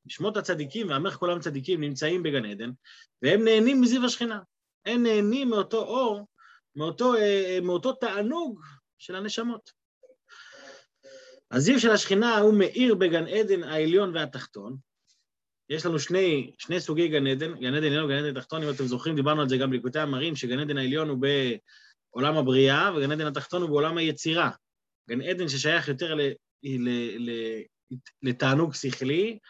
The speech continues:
וגן עדן ששייך לתענוג רגשי. <clears throat> אז הוא, אז ב-, אז שם מאיר, לא משנה איזה דרגה, אבל מאיר, זה מאיר שם. בשונה מהעולם שלנו, שהאור הוא בא בהלם ואסתר.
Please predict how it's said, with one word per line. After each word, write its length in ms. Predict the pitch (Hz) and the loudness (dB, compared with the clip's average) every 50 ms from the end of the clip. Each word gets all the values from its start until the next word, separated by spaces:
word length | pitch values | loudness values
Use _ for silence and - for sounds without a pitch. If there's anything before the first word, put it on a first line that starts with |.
| - - - _ _ _ _ 110 | -20 -20 -20 _ _ _ _ -4
וגן 260 | 117 120 127 135 139 | -2 0 0 0 0
עדן 300 | 143 185 214 208 208 180 | 0 0 0 0 -2 -2
ששייך 340 | 156 165 170 175 190 180 156 | -4 -4 -2 -2 -2 0 -2
לתענוג 760 | 175 147 - 170 156 147 156 196 214 208 190 180 170 156 151 | -2 -2 0 0 0 2 2 2 2 2 0 0 -2 -6 -8
רגשי. 460 | 147 156 151 - - - 175 - - - _ _ _ _ _ _ _ _ _ _ _ _ _ _ _ _ _ _ _ _ _ _ _ _ _ - - _ _ _ _ - - - - - | -8 -8 -6 -6 -2 -2 -2 -2 -2 -6 _ _ _ _ _ _ _ _ _ _ _ _ _ _ _ _ _ _ _ _ _ _ _ _ _ -20 -20 _ _ _ _ -20 -20 -18 -14 -6
<clears throat> 440 | - 180 226 202 143 107 - _ _ _ - | 0 2 2 4 2 0 -4 _ _ _ -10
אז 140 | 120 120 123 | -8 -4 0
הוא, 200 | 175 208 - - | 0 0 0 2
אז 180 | 147 135 127 | 0 0 0
ב-, 140 | 123 127 123 143 147 - | 0 0 0 0 0 -2
אז 200 | 131 117 - - | -4 -8 -8 -8
שם 300 | - - 220 277 277 240 | -4 -2 -2 0 0 0
מאיר, 520 | 208 185 180 - 226 277 285 240 214 208 - _ - | -2 -4 -4 -6 -8 -8 -6 -6 -6 -8 -10 _ -8
לא 80 | 214 | -6
משנה 240 | 226 214 214 208 208 | -4 -2 0 0 0
איזה 240 | 202 208 233 220 220 | 2 2 2 2 2
דרגה, 500 | 202 196 180 170 165 214 220 196 180 175 185 - - | 2 0 -2 -2 -4 -4 -4 -4 -4 -6 -8 -10 -8
אבל 180 | 156 156 170 170 | -4 -2 -2 0
מאיר, 540 | 175 185 185 - - 302 339 339 285 196 180 | 0 -2 -4 -4 -4 -2 -2 -2 -2 -4 -2
זה 100 | 175 208 | 0 0
מאיר 260 | 220 226 254 247 208 | 0 2 0 0 0
שם. 160 | - - 104 - - | -2 -4 -8 -10 -10
בשונה 380 | 113 135 135 - 180 208 262 294 | -10 -8 -6 -4 -4 -4 -4 -4
מהעולם 380 | 277 247 202 190 202 220 240 214 | -2 -2 -2 -2 -2 -4 -4 -4
שלנו, 480 | - 185 175 190 214 202 170 156 151 - _ _ - - _ _ | -4 -4 -2 -2 -2 -4 -6 -8 -10 -14 _ _ -20 -20 _ _
שהאור 520 | - - - 170 170 - 196 240 254 233 | -6 0 2 2 4 4 4 2 4 4
הוא 120 | 208 196 190 | 6 4 4
בא 140 | 220 233 233 | 4 2 0
בהלם 600 | 202 214 208 208 202 190 190 185 190 208 226 226 214 | 0 0 0 0 0 -2 -2 -2 -2 -2 -2 -2 -2
ואסתר. 380 | 220 208 - - - 196 190 | -4 -4 -6 -6 -6 -6 -6